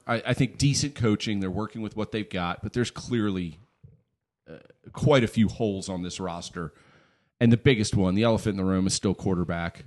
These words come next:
Um, as much as we all love Taylor Heinicke and his comeback style, that two-minute drill, the gamer, the whole nine, he's just so limited as to what he can do.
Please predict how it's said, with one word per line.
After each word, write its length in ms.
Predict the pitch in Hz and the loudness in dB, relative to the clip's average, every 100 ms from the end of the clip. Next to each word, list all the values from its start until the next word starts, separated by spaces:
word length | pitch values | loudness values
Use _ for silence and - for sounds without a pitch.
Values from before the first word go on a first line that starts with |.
| - | -10
Um, 400 | 95 92 90 90 98 | -2 0 2 0 -2
as 140 | 92 | 0
much 180 | 120 113 | 0 2
as 120 | 90 | 0
we 80 | 104 | 0
all 160 | 98 | 0
love 280 | 95 101 98 | 2 2 2
Taylor 300 | - 101 98 | 0 -2 0
Heinicke 540 | 95 98 95 - 101 98 | 2 0 0 -2 -2 0
and 80 | |
his 160 | 92 92 | -2 -4
comeback 680 | - 107 95 98 98 - - _ _ _ | -2 -2 0 -2 -4 -8 -16 _ _ _
style, 840 | - - 113 98 98 98 98 92 - | -4 0 2 2 4 4 2 0 -4
that 160 | 90 - | -4 4
two-minute 440 | - 110 104 98 | 8 8 6 2
drill, 640 | 95 98 101 101 98 98 - _ - | 2 4 6 6 4 2 -2 _ 4
the 100 | 113 | 6
gamer, 640 | 120 107 107 107 104 107 | 4 4 4 4 2 0
the 120 | 113 | 4
whole 140 | 113 104 | 6 4
nine, 360 | 101 101 101 - - | 2 2 0 -2 0
he's 160 | 151 | 2
just 180 | - 110 | 4 4
so 120 | - | 6
limited 600 | 95 87 90 90 95 95 - | 4 2 -2 0 0 -2 -4
as 140 | 101 | 0
to 100 | - | 4
what 120 | 95 | 4
he 80 | 85 | 2
can 180 | - 82 | -2 -2
do. 240 | 80 90 | 2 0